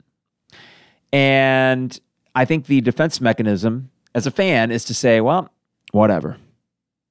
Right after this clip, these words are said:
But I would much prefer to be saying, "Hey, Illinois won." I mean, I was talking to my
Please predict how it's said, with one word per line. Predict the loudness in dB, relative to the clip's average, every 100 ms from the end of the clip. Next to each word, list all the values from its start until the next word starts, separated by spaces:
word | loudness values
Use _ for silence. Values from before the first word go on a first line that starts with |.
| _ _ _ -20
But | 0 2
I | 4
would | 2 2
much | 2 -2 -2
prefer | -2 4 4
to | 2
be | 0 0
saying, | 2 0 0
"Hey, | -2 -2 -2 -4 -6 -10 -18 _ _ _ _ _ _ _ _ _
Illinois | -8 -2 2 2 4
won." | 2 0 -2
I | -4
mean, | -4
I | -2
was | -2
talking | 0 0 2
to | 0
my | 0 0